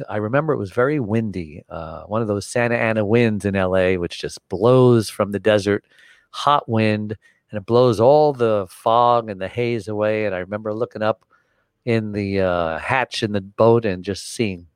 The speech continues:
billions and billions of stars and shooting stars. And, and, um,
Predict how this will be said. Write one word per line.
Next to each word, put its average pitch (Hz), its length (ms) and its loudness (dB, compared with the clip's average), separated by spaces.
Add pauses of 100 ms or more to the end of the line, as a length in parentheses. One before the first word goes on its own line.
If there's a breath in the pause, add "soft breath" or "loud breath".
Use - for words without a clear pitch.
billions 120 540 2
and 95 200 -6
billions 104 420 -2
of 90 120 -10
stars 87 480 0
and 76 160 -14
shooting 135 400 -4
stars. 92 600 0
And, 71 80 -18 (800 loud breath)
and, 95 480 -4
um, 90 280 -6